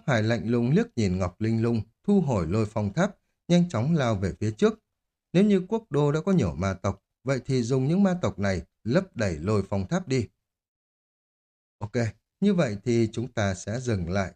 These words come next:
cái phần đọc truyện này đây anh em nhé. Thực sự mà nói, mấy cái thằng mà cứng đầu theo kiểu cực đoan như kiểu Pháp Hải, triệu hồi ra thì cũng giết bố nó đi cho nó được việc.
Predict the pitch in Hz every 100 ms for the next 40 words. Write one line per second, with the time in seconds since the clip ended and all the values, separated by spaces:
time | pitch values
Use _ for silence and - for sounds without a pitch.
0 | - 143 98 76 87 - - 110 98 78
1 | 85 104 101 98 110 127 - _ _ _
2 | _ _ _ _ _ _ _ - - -
3 | 85 95 92 104 156 131 120 180 120 92
4 | 80 82 76 - _ _ _ - 127 175
5 | 113 87 120 - 85 - 101 139 135 120
6 | 110 - - 165 127 90 - 95 _ -
7 | 90 107 95 82 101 - 87 113 151 151
8 | 117 131 147 139 110 - 101 120 98 -
9 | 104